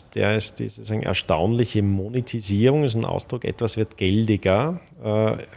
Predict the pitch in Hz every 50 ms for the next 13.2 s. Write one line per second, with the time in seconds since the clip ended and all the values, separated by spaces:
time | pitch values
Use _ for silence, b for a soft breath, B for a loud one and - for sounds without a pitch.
0 | 95 95 98 - - - 110 - 101 104 104 107 107 101 90 85 - - - 98
1 | 87 - 95 - - - 90 - - - - - - 82 82 90 104 113 113 107
2 | 107 104 - - - 95 - - 110 101 120 110 - 120 113 110 - 104 117 120
3 | 139 165 180 165 123 117 110 110 120 110 - - 123 131 151 147 131 117 104 104
4 | 110 110 - - 127 120 110 - 107 104 104 101 B B B B B B 107 104
5 | - - 139 160 170 143 - 131 127 123 123 120 - 120 110 113 - 127 127 143
6 | 127 117 123 120 110 110 117 107 110 107 - - 98 87 104 117 120 110 - 120
7 | 110 - - 107 92 82 85 90 - - 113 107 - 101 - - 110 104 101 -
8 | - - - - 80 80 85 - - - 101 92 90 - 82 - - - - -
9 | - 92 - - - - - 104 - 107 104 - - - 104 104 - - - 175
10 | 180 - - 143 131 123 123 123 107 107 - - 101 104 104 92 - 120 - -
11 | - 110 104 - - 101 95 104 98 - 110 101 98 95 98 98 95 101 - -
12 | 104 98 101 - - 92 90 - - - 160 165 147 139 135 131 - - - -
13 | 120 113 110 -